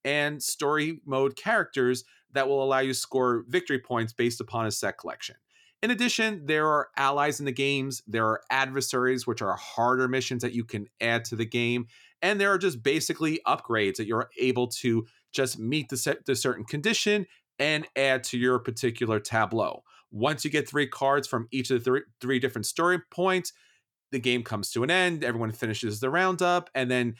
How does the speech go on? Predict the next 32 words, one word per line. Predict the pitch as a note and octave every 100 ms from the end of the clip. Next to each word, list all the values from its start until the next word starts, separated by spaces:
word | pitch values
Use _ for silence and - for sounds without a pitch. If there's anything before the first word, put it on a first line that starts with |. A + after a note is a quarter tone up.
| - _ -
you | F#3+
do | A3 B3
a |
little | A#3 A3 G3+
kind | - - F#3
of, | D#3+ D3 -
you | F3+
know, | D3+ C#3
upkeep | C#3+ - - D3+ -
math | B2+ C3 C3+ -
as | A#2+
far | C3+ B2+ A#2+
as, | A#2 A2
like, | A#2 G#2 - _ _ -
"All | B2+
right, | A2
so | B2
I | A2+
have | A2 - A#2+
three | D#3 F#3
of | D#3
these | D#3+ C3
runes | D3 D3+ D3 C3+
and | G#2
four | - D3 D#3
of | C#3
these | C#3+ B2
story | C#3 C3 B2+
modes, | C3 B2+ B2+ A#2+ - _ -
and | G2+
I |
have | G#2 F#2